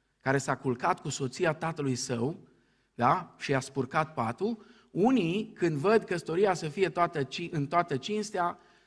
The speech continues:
au impresia că e vorba numai despre imoralitate sexuală. Nu e vorba despre asta. Căsătoria să fie ținută în toată cinstea înseamnă să acorzi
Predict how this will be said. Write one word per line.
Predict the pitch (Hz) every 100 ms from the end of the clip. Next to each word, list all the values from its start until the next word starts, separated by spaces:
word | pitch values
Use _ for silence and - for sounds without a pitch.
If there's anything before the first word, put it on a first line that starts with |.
| _
au | - 143 175 175 160
impresia | 151 147 196 196 170
că | 156
e | 156
vorba | 151 175 160
numai | 156 180 165
despre | 147 143 - 143 135 131
imoralitate | 147 156 147 135 131 143 131
sexuală. | 139 - 120 147 120 113
Nu | 131 190
e | 165
vorba | 127 117 117
despre | 120 - 113
asta. | 110 - - _ _ _ _ _ _
Căsătoria | - 139 147 190 196
să | -
fie | 143 180 170
ținută | 160 160 165
în | 147
toată | 160 156 139
cinstea | 117 185 175 - 139
înseamnă | 131 156 156
să | 139 127
acorzi | 120 165 156 143